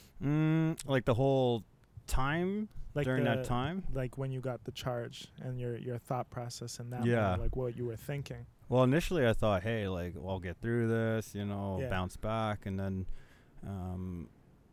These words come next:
Speaker 1: at that time period, it was very tough
Speaker 2: Mm.
Speaker 1: because what had actually happened is I got two,
Speaker 2: Mm.
Speaker 1: so more than one. And so when I got the one,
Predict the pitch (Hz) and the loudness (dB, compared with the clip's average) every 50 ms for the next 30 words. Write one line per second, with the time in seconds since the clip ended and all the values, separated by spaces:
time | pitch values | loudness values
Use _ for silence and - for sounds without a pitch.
0 | - - - - - - - 131 117 131 143 - - 165 151 139 123 - 135 131 | -20 -20 -20 -20 -18 -12 -10 -6 -2 0 0 2 2 2 4 6 6 6 6 6
1 | 123 120 110 104 104 98 92 101 107 107 107 101 98 87 - - - - - - | 4 2 2 0 -2 -2 -2 -2 -2 -2 0 -2 -2 -4 -8 -14 -20 -20 -20 -20
2 | - - - - - - - - - 110 85 - - - - - - - - - | -20 -20 -20 -20 -14 -4 0 2 2 2 0 -4 -10 -14 -16 -16 -14 -14 -14 -12
3 | - - - - 143 131 120 120 - 120 117 123 127 135 135 139 156 180 - - | -12 -12 -10 -8 -8 -8 -8 -6 -4 -2 -2 2 4 4 4 4 4 2 0 0
4 | 131 107 104 101 95 95 - 101 98 98 92 95 95 90 95 92 90 85 87 - | 2 2 4 4 2 0 -2 -4 -6 -4 -4 -6 -6 -6 -4 -4 -6 -6 -10 -14
5 | - - - - - 135 113 - - - - - - - - - - 131 131 123 | -20 -18 -10 -8 -6 -6 -6 -8 -12 -16 -18 -16 -14 -14 -14 -12 -10 -10 -10 -10
6 | 113 117 - - - - 101 98 101 113 117 98 95 90 92 101 107 - - - | -10 -12 -18 -18 -14 -10 -8 -6 -2 -2 -2 0 -2 -2 -4 -4 -6 -8 -12 -16
7 | - - - - - - - - - - - - - - - 110 - - 117 113 | -18 -18 -18 -18 -18 -20 -20 -20 -20 -20 -20 -20 -20 -14 -12 -10 -6 -6 -4 -2
8 | 113 113 107 117 120 - 107 104 107 110 113 113 113 107 101 101 98 101 | 0 2 4 4 4 4 2 4 4 4 4 4 4 4 4 4 4 4